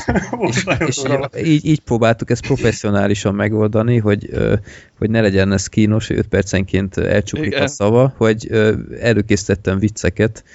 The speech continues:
Speaker 2: és amíg visszacsatlakozik, addig olvastam.
Speaker 3: Addig van mensó.
Speaker 2: Igen,
Speaker 3: Igen.
Speaker 2: igen. De, ö, hát aztán egy ideig
Speaker 1: Ez volt a sötét középkor a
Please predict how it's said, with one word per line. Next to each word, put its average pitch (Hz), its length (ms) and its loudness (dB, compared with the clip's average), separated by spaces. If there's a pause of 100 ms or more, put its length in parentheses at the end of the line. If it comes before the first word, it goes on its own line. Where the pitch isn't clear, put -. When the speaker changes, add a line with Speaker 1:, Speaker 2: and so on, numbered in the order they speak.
(160)
Speaker 2:
és - 100 -6
amíg 110 180 4
visszacsatlakozik, 110 880 2
addig 101 260 2
olvastam. 98 840 2 (280)
Speaker 3:
Addig 120 240 -4
van 117 180 0
mensó. 101 420 -4
Speaker 2:
Igen, 98 240 2
Speaker 3:
Igen. 104 120 0
Speaker 2:
igen. 95 300 0 (100)
De, 110 160 -2 (280)
ö, 98 400 4
hát 85 160 -4
aztán 104 420 -2 (840)
egy 104 240 -2
ideig 127 260 2
Speaker 1:
Ez 110 40 4 (160)
volt - 40 -6
a 131 180 0
sötét 151 380 -2
középkor 135 520 -4
a 131 360 2